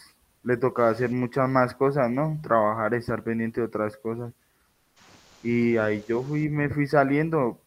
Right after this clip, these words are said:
Incluso la primera vez que yo estuve internado en un coso de esos,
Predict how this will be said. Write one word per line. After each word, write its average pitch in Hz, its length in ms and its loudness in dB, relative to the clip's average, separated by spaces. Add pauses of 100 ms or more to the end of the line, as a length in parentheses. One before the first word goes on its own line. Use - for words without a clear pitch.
(320)
Incluso 139 460 -2
la 151 160 4
primera 120 340 2
vez 120 140 0
que 135 120 -6
yo 135 120 0
estuve 135 280 -4
internado 120 640 -2
en 120 120 -4
un 113 100 -4
coso 120 320 -6
de 120 60 -4
esos, 139 200 -10